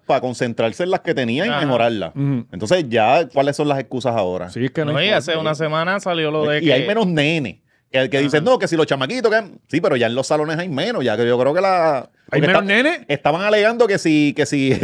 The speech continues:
Speaker 1: este, ¿cómo es que se llama esto? Este, vandalismo.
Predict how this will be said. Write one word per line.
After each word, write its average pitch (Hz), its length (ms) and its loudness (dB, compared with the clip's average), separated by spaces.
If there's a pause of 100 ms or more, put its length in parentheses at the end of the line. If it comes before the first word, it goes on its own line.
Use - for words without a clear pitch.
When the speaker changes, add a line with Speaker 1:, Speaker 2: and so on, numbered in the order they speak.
Speaker 1:
este, 143 240 2
¿cómo 120 120 -4
es - 60 -10
que 170 100 -2
se 190 120 -2
llama 165 320 0
esto? 180 240 -4
Este, 123 300 0
vandalismo. 123 680 0